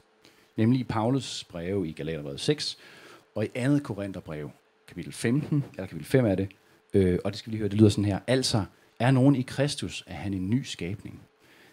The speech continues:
Det gamle er forbi, se noget nyt er blevet til." En ny skabning. Og Johannes, som var en af Jesu disciple,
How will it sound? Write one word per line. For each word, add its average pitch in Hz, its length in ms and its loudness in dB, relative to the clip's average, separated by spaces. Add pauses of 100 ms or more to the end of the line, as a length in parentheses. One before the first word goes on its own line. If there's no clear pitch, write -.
Det 107 120 -6
gamle 127 360 4
er - 180 -6
forbi, 143 360 -8 (380)
se - 180 -8
noget 104 180 -4
nyt 104 340 -2
er - 80 -14
blevet 78 240 -12
til." - 220 -12 (2250)
En 101 160 -4
ny 147 120 0
skabning. - 540 -10 (2000)
Og 110 80 0
Johannes, 131 360 2
som 117 180 -2
var 110 80 -2
en 131 200 0
af 110 120 2
Jesu 135 240 -6
disciple, 101 540 -8